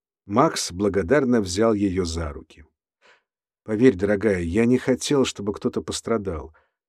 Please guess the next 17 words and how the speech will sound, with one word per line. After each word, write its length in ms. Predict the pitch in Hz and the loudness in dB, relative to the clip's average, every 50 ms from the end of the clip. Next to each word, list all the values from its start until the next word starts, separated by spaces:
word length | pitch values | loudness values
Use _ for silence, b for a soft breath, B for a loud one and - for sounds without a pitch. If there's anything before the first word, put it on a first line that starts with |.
| _ _ | _ _
И 80 | - 98 | -10 -8
сейчас 440 | - 123 - - 139 127 107 - | -6 -4 0 2 4 4 4 4
я 80 | 110 101 | 2 0
должен 380 | 92 107 120 123 107 123 117 104 | 2 2 2 2 2 2 0 0
сделать 360 | 92 98 117 123 120 117 104 | 0 2 2 2 2 2 0
все, 320 | - - - - 139 139 | -2 -4 0 2 2 0
что 180 | - - - 117 | 0 0 -2 -2
в 80 | 101 | 0
моих 280 | 107 117 113 113 101 - | 0 0 0 0 0 -2
силах, 400 | - - - 147 147 127 117 - | -4 -4 0 0 2 2 0 0
чтобы 300 | - - - 120 107 117 | -4 -6 -4 0 0 0
остановить 520 | 101 - - 110 117 113 113 113 104 - | 0 -2 -4 -2 0 2 2 2 0 -2
проклятие». 640 | - 107 104 98 - 107 101 90 82 - - 82 - _ _ _ _ _ _ _ _ _ _ _ _ _ _ _ _ _ - | -4 -4 -4 -4 -2 -4 -4 -4 -4 -8 -14 -18 -20 _ _ _ _ _ _ _ _ _ _ _ _ _ _ _ _ _ -4
Макс 380 | 101 113 139 139 - - - | 0 0 0 0 0 -2 -4
выглядел 520 | 107 98 123 127 120 131 131 110 123 123 - | 0 2 2 2 4 4 4 4 4 2 2
очень 300 | - 127 120 - 127 120 | 2 -2 0 0 0 0
взволнованным. 880 | 107 98 95 104 110 113 117 117 127 135 127 101 92 85 80 82 80 | 0 0 2 4 6 6 6 6 6 6 4 4 2 0 -4 -4 -6